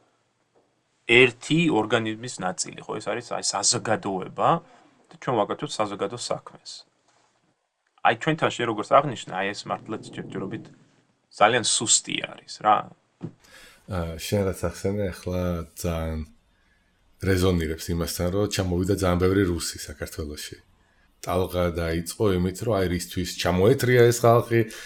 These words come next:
Speaker 2: აი, ეგენი პუტინისტები, ესენი დაანგრევენ საქართველოს და აი, რატომ და ასე შემდეგ. ძალიან ბევრი მესმის, რატომ არის ეს ტალღა, თან არ მესმის,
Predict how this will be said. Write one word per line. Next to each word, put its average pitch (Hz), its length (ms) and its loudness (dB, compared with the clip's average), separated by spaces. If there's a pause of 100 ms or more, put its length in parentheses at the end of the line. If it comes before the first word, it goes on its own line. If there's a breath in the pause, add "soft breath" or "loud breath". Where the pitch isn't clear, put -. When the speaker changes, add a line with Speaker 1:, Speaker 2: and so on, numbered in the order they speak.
(120 loud breath)
Speaker 2:
აი, 92 320 2
ეგენი 92 280 2
პუტინისტები, 104 720 2
ესენი 90 240 2
დაანგრევენ 90 680 4
საქართველოს 113 680 2
და 90 140 0
აი, 87 160 6
რატომ 85 360 2 (440 loud breath)
და - 160 0
ასე 123 200 4
შემდეგ. 107 280 4
ძალიან 123 260 8
ბევრი 120 340 8 (120)
მესმის, 117 460 4
რატომ 117 280 4
არის 113 240 6
ეს 107 140 -2
ტალღა, 139 300 2
თან 131 240 2 (480 loud breath)
არ 110 220 6
მესმის, 135 460 4